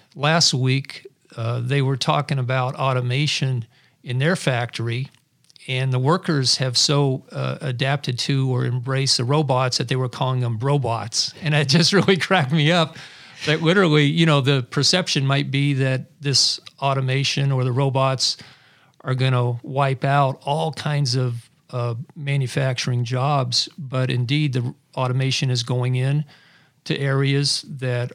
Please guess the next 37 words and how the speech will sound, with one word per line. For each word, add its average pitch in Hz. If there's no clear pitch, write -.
are, 120
uh, 120
can 131
be 117
hazardous 120
to 143
people, 131
repetitive 127
type 123
things, 123
dust, 123
the 123
environment, 123
uh, 117
environmental 127
issues 123
perhaps 120
aren't, 120
you 127
know, 117
most 127
conductive 120
for 117
humans 123
to 117
be 117
in 117
there, 120
maybe 120
'cause 113
what 113
you're 117
breathing 117
or 120
something 123
like 117
that. 143